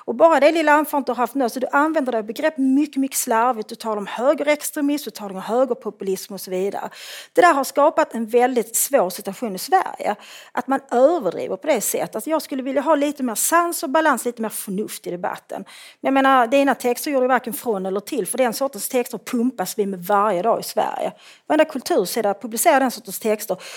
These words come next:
Och det är det som nu gör att vi fortfarande inte har någon regering.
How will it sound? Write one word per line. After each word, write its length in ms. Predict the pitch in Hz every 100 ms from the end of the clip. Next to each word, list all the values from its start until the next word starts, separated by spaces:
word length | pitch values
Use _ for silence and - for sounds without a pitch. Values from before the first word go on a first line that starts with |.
| -
Och 100 | -
det 60 | 302
är 40 |
det 260 | 277 330 185
som 220 | - 208
nu 180 | 359 277
gör 320 | 269 240 196
att 120 | 196
vi 60 | 233
fortfarande 480 | - 254 269 - 220
inte 100 | 285
har 120 | 262
någon 100 | 185
regering. 800 | 180 233 392 - - - 226